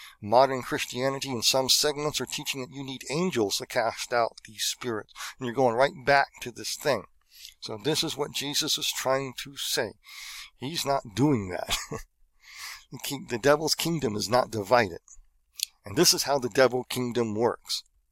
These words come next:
There's a person who has seven spirits. Baal Berith sends and says, "Now you guys get out."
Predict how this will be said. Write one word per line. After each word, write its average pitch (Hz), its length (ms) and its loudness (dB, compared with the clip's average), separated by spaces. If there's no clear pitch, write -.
There's 101 120 -8
a 98 40 -8
person 156 540 2
who 117 80 0
has 104 160 4
seven 131 320 4
spirits. - 720 0
Baal 135 320 6
Berith 156 320 4
sends 135 800 0
and 107 120 -6
says, 117 360 0
"Now 135 80 4
you 135 240 0
guys 139 320 6
get 131 180 4
out." 107 240 6